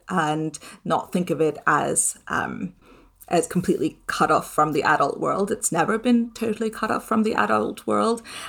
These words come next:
And so when people invoke, uh, children, um, I think we should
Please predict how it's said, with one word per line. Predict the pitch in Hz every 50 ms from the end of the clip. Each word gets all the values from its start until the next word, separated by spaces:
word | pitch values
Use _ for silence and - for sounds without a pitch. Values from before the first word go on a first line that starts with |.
| -
And | - 208 208 202
so | - - 214 208 202 202 202 202 202 196 - - - - -
when | - 202 202
people | 202 202 - 214 214 - 185 180 175 180 - _ _ _ _ _ - _ -
invoke, | - 202 196 180 170 170 185 185 190 185 185 - - - - _ _
uh, | - 156 - - - - - - _ _ _ _ _ _
children, | - - - - 226 240 196 - 107 69 78 - 233 294 - - - - - - - _
um, | 156 156 147 147 147 139 - - -
I | 170
think | 165 165 - - - 160 147 135 127 - -
we | 143 160
should | 147 - - 135 127 -